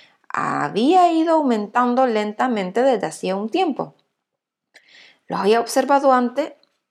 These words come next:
en algunas partes del laberinto, pero nunca había pensado mucho en ello, hasta hoy. Ese aumento había afectado a su carrera.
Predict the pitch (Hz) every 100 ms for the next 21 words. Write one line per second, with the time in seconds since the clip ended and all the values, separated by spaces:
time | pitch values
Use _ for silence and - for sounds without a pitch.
0 | _ - 175 160 180 226 220 - - 208
1 | 185 170 170 277 311 240 285 339 285 277
2 | 285 214 208 226 214 202 208 180 175 233
3 | 320 - _ - - - 151 180 247 -
4 | - _ - - - - - 262 330 370
5 | 339 339 330 302 302 262 - 226 214 226
6 | 190 175 147 151 156 -